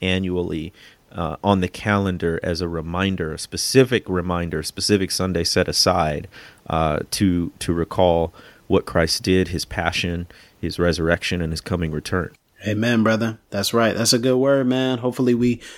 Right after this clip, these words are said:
Speaker 2: we never forget it and we don't limit it to just one Sunday, man. And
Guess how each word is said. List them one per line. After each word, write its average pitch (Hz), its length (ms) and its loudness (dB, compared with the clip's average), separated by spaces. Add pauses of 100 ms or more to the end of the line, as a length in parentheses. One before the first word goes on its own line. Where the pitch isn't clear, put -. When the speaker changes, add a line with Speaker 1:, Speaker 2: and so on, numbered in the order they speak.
(140)
Speaker 2:
we 131 100 2
never 127 240 4
forget 131 320 2
it - 240 0
and 113 100 -6
we 113 100 0
don't 117 220 0
limit 117 220 2
it 113 140 -2
to 110 120 -2
just 117 360 0 (340)
one 123 200 4
Sunday, 127 440 6
man. 113 440 2
And 101 300 -4